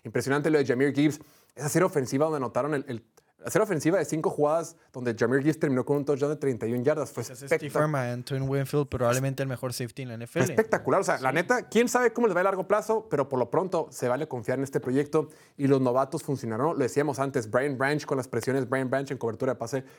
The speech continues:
Speaker 1: lo ha hecho también de una forma, eh, fenomenal. El, el de Jack Campbell, ahí sí no lo podemos defender. Jack Campbell <laughs> afortunadamente va a tener oportunidad para ir mejorando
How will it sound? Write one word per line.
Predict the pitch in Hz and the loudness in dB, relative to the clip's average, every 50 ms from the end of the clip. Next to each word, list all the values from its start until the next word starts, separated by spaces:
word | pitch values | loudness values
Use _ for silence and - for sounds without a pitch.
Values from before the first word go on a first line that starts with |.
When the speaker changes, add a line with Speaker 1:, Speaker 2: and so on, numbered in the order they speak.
| - - | -14 -6
Speaker 1:
lo | - | -6
ha | 117 | -4
hecho | - - 131 | -4 -4 -6
también | - 113 113 117 | -4 -4 -4 -2
de | 123 | -2
una | 127 123 | -2 -2
forma, | - 131 127 139 139 135 135 - _ _ _ | -2 -2 0 0 0 -2 -4 -10 _ _ _
eh, | - 120 117 110 110 - - _ | -6 -4 -2 -2 -4 -6 -10 _
fenomenal. | - 131 123 120 120 117 117 117 113 127 147 175 208 196 - - - - - - - - | -2 0 0 2 0 0 0 0 2 4 4 4 4 0 -4 -14 -20 -20 -20 -20 -14 -4
El, | 131 135 135 135 135 135 135 139 143 - - - | 0 2 4 4 4 4 4 2 0 -2 -8 -4
el | - 143 139 | -2 2 2
de | 143 135 | 4 4
Jack | 175 190 196 - | 4 4 4 4
Campbell, | 214 208 202 202 220 208 | 2 2 4 4 4 4
ahí | 185 175 | 4 2
sí | 185 190 | 0 2
no | 190 196 | 4 4
lo | 190 143 | 4 4
podemos | 160 156 170 156 | 2 -2 0 0
defender. | 160 - 135 110 110 - - _ _ | 0 0 -2 -6 -6 -10 -16 _ _
Jack | - 160 170 160 | 0 0 0 2
Campbell | - 202 196 190 190 180 | 2 0 2 4 2 0
<laughs> | 185 - - 190 190 175 - | 0 0 -2 0 0 2 4
afortunadamente | 208 175 - 185 185 185 175 170 185 202 208 196 202 190 220 | 4 4 6 4 2 4 4 4 4 4 4 4 4 4 2
va | 202 | 0
a | 202 | 0
tener | 202 190 196 202 208 | -2 -4 -2 -2 -2
oportunidad | 180 160 196 139 - 165 160 160 165 156 | 0 0 0 0 0 0 0 0 0 0
para | 165 185 | 0 -2
ir | 185 175 | 0 0
mejorando | 190 190 175 180 185 202 220 233 233 233 247 233 | -2 0 0 0 2 2 2 2 4 2 2 2